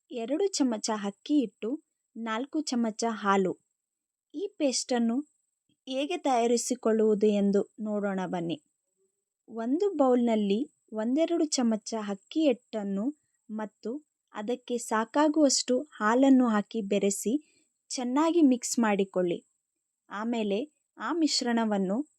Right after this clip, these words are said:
ತ್ವಚೆಗೆ ನಿಧಾನವಾಗಿ ಹಚ್ಚುತ್ತಾ ಮಸಾಜ್ ಮಾಡಿ. ಹದಿನೈದು ನಿಮಿಷದ ನಂತರ ತ್ವಚೆಯನ್ನು ತಣ್ಣಗಿರುವ ನೀರಿನಿಂದ ತೊಳೆದುಕೊಳ್ಳಿ ಮತ್ತು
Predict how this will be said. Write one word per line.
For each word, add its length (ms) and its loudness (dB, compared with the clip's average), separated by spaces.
ತ್ವಚೆಗೆ 640 -2
ನಿಧಾನವಾಗಿ 920 4
ಹಚ್ಚುತ್ತಾ 800 -4
ಮಸಾಜ್ 560 2
ಮಾಡಿ. 380 -2
ಹದಿನೈದು 500 -4
ನಿಮಿಷದ 580 2
ನಂತರ 440 0
ತ್ವಚೆಯನ್ನು 600 -2
ತಣ್ಣಗಿರುವ 680 0
ನೀರಿನಿಂದ 680 2
ತೊಳೆದುಕೊಳ್ಳಿ 840 -2
ಮತ್ತು 340 -16